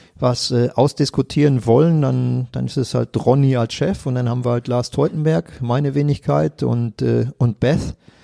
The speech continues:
Ähm, und dann, dann sind wir halt vier Leute. Als, als Unterschied dazu hatte ich, äh, jetzt über zwei Jahre, die letzten zwei Jahre bei Deine Menschen Data, jeden Dienstagmorgen, weil Montag ist oft Reisetag, da sind Leute nicht wirklich zu Hause, kommen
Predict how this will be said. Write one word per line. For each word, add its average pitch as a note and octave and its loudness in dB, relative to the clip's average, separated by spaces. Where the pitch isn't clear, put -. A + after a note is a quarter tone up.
Ähm, C3+ 2
und C3 -2
dann, C3 2
dann B2+ 2
sind C3+ 2
wir C3 4
halt B2+ 2
vier B2+ -2
Leute. C3+ 2
Als, G#2 -4
als - -10
Unterschied C#3 2
dazu C#3 -2
hatte A2+ -4
ich, - -10
äh, A#2+ 0
jetzt A#2+ -4
über A#2+ -2
zwei A2 0
Jahre, B2 2
die A2+ -6
letzten B2 -4
zwei A#2 -2
Jahre B2+ 2
bei B2 -2
Deine A2+ -2
Menschen A#2 -2
Data, C3+ 0
jeden C3 0
Dienstagmorgen, B2+ 2
weil A2 2
Montag A#2 2
ist A2+ -6
oft - -6
Reisetag, D3+ 0
da - -14
sind A2+ -4
Leute A#2 0
nicht A#2 -4
wirklich A#2 -6
zu A2 -2
Hause, D3 2
kommen A#2+ -4